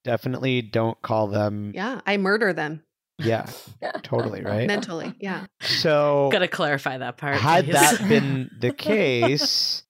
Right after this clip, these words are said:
Speaker 1: we wouldn't be married in the metaverse or otherwise today. You know, spending that time together while we were apart was actually really helpful.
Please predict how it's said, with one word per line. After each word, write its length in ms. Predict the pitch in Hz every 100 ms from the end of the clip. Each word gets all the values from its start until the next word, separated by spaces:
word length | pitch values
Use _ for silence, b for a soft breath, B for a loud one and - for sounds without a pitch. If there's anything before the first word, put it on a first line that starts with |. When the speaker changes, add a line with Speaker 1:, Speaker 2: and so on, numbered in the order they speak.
| -
Speaker 1:
we 160 | 117
wouldn't 400 | 117 135 156 135
be 180 | 113 123
married 380 | 113 110 110 110 -
in 80 |
the 60 | 113
metaverse 580 | 110 107 104 107 104 -
or 140 | 117 107
otherwise 720 | 107 107 104 101 110 104 - -
today. 540 | 123 120 113 - 131 _
You 80 | 151
know, 140 | 160 143
spending 420 | - 139 135 139
that 160 | 131 -
time 460 | 123 127 123 123 -
together 840 | - 107 127 120 120 117 113 113 113
while 340 | 107 110 113
we 120 | 110
were 120 | 110 107
apart 760 | 104 - 117 110 160 - - -
was 200 | 123 117
actually 340 | 117 - 113
really 180 | 107 104
helpful. 520 | 101 - - - 117